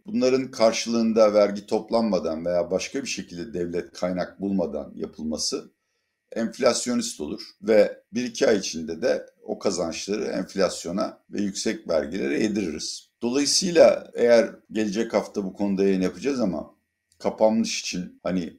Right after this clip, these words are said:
zor görev ve geri dönüp Millet İttifakı'na bir nasihat verilmek gerekirse ben çok kısa zamana yayılacak olan ikinci seçim kampanyasının şu anda yapılanların ekonomik sonuçlarının ne kadar ağır olacağını A K P ve M H P seçmenine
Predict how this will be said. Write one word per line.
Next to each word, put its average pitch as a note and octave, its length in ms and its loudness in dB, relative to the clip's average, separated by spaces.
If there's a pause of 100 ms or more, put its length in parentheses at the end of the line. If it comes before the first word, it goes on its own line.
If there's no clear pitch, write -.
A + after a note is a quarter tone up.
(180)
zor G2+ 300 2
görev F2+ 320 2 (200)
ve E2+ 60 -6
geri F#2 340 -2
dönüp D#2+ 320 -6
Millet F2+ 320 -2
İttifakı'na E2+ 600 -4
bir E2 80 -10
nasihat F2 500 -2
verilmek E2 440 -6
gerekirse F2+ 720 -4 (120)
ben A2 320 4 (100)
çok - 280 -6
kısa A2 400 6
zamana D#2+ 480 -2
yayılacak D#2+ 500 -4
olan D2+ 220 -6
ikinci G2 260 -6
seçim F#2 380 -8
kampanyasının D2+ 1000 -6
şu - 240 -4
anda F#2 280 2
yapılanların E2 800 -4
ekonomik G2 440 -2
sonuçlarının F2+ 640 -4
ne G2 100 -6
kadar D#2 300 2
ağır F2+ 280 2
olacağını C#2 600 -6
A G2 180 0
K - 240 -6
P F2+ 120 0
ve D#2+ 100 0
M D#2+ 200 -2
H D#2+ 120 -2
P F#2 140 -2
seçmenine E2 720 -6